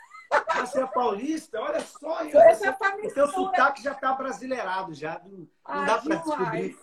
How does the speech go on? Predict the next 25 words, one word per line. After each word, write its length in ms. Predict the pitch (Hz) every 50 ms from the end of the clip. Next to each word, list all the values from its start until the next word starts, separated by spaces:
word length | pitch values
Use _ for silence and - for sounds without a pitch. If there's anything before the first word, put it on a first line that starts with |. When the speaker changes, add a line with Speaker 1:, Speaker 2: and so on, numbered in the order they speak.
| - _ - -
Speaker 2:
<laughs> 1600 | - - - 180 - - 175 - - - - 240 - - - 320 - - 523 523 - - - 269 269 277 285 - - - - - -
É 60 | 262
a 80 | 294 294
miscigenação. 1200 | 302 339 302 - - 320 311 - 349 339 311 311 311 302 - - - - 277 254 226 214 226 - _ - - - - -
Speaker 1:
É. 560 | - 147 156 160 160 151 143 143 143 139 139 269
Speaker 2:
Só 160 | 302 302 320 -
que 400 | - 349 359 359 349 320 294 254 - - _ _ _
na 160 | - 247 285 311
mudança 580 | 311 311 311 - 285 285 311 381 392 - 330
pra 180 | 320 - 269 262
Salvador, 840 | 262 269 247 233 226 240 220 202 190 233 247 269 277 247 - - -
eu 100 | - 247
descobri 540 | 240 262 285 - - - 349 269 262 277 277
um 80 | 285 277
outro 320 | 269 269 311 - - 330
lado 260 | 302 269 262 269 254
da 120 | 247 269 262
minha 220 | 254 262 269 269 254
vida 260 | 226 240 247 - 262
que 460 | 262 - - 262 262 262 262 247 - _ _ _ _ _ _ -
eu 140 | 247 262 277
ainda 220 | 285 285 277 285
não 120 | 285 277 285
tinha 220 | 277 - 285 285
discernido. 880 | 277 277 269 - 302 294 254 269 254 254 254 254 208 185 190 180 180